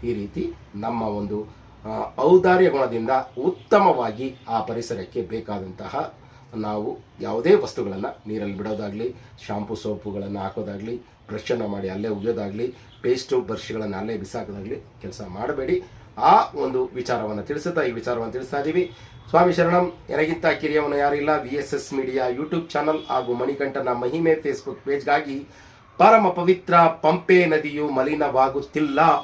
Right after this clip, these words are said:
ಎಂಬ ಹೇಳಿಕೆಯನ್ನ ಪಿ ಎಸ್ ಪ್ರಶಾಂತ್ ರವರು ಪತ್ರಿಕಾಗೋಷ್ಠಿಯಲ್ಲಿ ತಿಳಿಸಿದ್ದಾರೆ ಎಂಬ ವಿಚಾರವನ್ನ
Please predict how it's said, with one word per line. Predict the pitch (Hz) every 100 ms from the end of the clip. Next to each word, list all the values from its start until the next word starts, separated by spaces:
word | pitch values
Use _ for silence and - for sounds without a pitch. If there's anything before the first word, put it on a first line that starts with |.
| -
ಎಂಬ | 131 131
ಹೇಳಿಕೆಯನ್ನ | 120 127 131 123 127 117 135 110 - - - -
ಪಿ | 139
ಎಸ್ | 139 -
ಪ್ರಶಾಂತ್ | - 131 147 143
ರವರು | 127 120 143 - - -
ಪತ್ರಿಕಾಗೋಷ್ಠಿಯಲ್ಲಿ | 117 113 117 110 113 117 104
ತಿಳಿಸಿದ್ದಾರೆ | 135 139 147 143 139
ಎಂಬ | 139 127
ವಿಚಾರವನ್ನ | 101 101 117 110 117